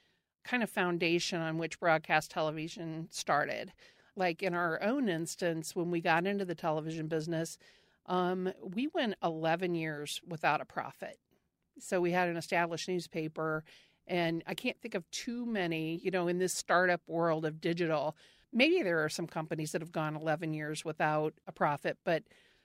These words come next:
the patience involved to bring that technology up, uh, into the mainstream was probably very similar to, to what's happening today. It's just that they had the luxury of being brand new.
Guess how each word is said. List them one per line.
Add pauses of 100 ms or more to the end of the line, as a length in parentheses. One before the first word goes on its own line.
(140)
the
patience
involved
to
bring
that
technology
up, (560)
uh,
into
the
mainstream (180)
was
probably
very
similar
to, (100)
to
what's
happening
today. (400)
It's
just
that
they
had
the
luxury
of
being
brand
new.